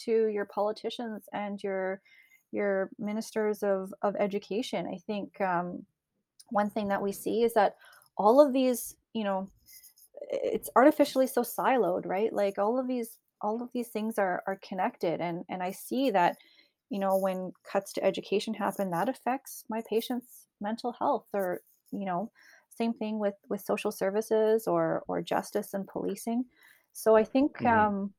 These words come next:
Speaker 1: we just really need to, um, to support our kids on a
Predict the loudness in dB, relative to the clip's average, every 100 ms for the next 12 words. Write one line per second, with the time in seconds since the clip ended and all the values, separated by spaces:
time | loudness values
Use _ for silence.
0 | -4 0 2 8 8 8 6 2 0 2
1 | 6 6 6 2 0 -6 _ _ _ _
2 | -8 -4 -2 -2 -4 -6 -8 -4 2 4
3 | 6 4 4 4 4 0 0 -4